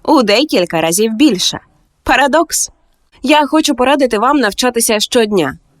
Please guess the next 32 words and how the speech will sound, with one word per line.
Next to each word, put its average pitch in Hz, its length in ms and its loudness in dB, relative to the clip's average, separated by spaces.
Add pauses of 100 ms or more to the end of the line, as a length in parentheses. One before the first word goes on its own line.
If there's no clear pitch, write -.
(160)
Благо, 233 520 2
зараз 190 320 0
такий 202 300 -4
час, 208 440 -2
що - 240 2
ми 220 160 0
маємо 220 360 0
можливість 214 600 -2
черпати 220 440 -2
інформацію 220 720 -2
платно 311 580 0
та 240 120 0
безкоштовно 269 920 0
зі 214 140 -4
всіляких 202 540 -2
інтернет-ресурсів. 175 1040 -4 (580)
Я 339 220 2
сама 320 340 2
теж 311 240 -2
постійно 208 460 -2
навчаюся. 160 720 -4 (240)
Наприклад, 277 600 0
я 226 220 0
закінчила 277 520 -2
курс 233 280 -2
М 214 200 -4
Б 190 60 0 (320)
А 277 40 -6
в 233 80 -2
Університеті 226 680 0
банківської 220 580 -2
справи, 151 540 -4